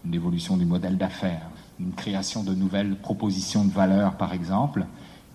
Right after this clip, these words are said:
qui, supportée par la technologie, va vous amener à faire une transformation numérique. C'est comme ça que nous, on le voit.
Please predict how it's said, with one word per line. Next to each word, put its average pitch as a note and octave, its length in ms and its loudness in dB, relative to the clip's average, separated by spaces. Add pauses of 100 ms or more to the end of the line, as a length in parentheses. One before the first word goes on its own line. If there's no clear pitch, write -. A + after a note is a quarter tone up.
(120)
qui, C#3+ 380 4
supportée - 800 0
par F#2 160 -2
la F2+ 120 -2
technologie, F2+ 720 0
va A2 100 0
vous F#2 240 0
amener G2+ 380 2
à F2 40 -2
faire C3 320 -2
une F2+ 100 -2
transformation F2+ 640 -6
numérique. D2+ 380 -2
C'est - 140 -10
comme F#2+ 180 2
ça G#2+ 120 -4
que G2 120 -2
nous, G2+ 220 8
on G2 100 6
le E2+ 160 2
voit. - 260 -8